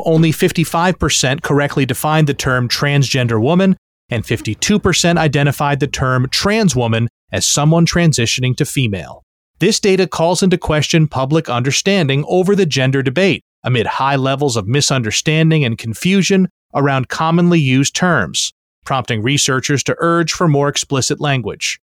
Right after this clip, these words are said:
Figures collected in the twenty twenty-one U K census found that two hundred sixty-two thousand people in England and Wales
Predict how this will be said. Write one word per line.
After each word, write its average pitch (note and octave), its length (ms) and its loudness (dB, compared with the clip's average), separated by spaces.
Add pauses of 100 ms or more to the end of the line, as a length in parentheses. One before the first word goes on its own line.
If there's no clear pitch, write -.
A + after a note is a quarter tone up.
(140)
Figures C3+ 380 -2
collected C#3 420 -2
in B2+ 80 0
the A#2 80 0
twenty C#3+ 280 0
twenty-one C3+ 500 0
U C3 180 0
K C3+ 220 -4
census C#3+ 480 -2
found C#3 320 -2
that B2+ 160 -2
two F#3 180 2
hundred E3 240 2
sixty-two D#3 520 0
thousand D#3 460 0
people D#3+ 340 0
in B2 80 -2
England E3 360 2
and A2 140 -2
Wales D#3+ 460 0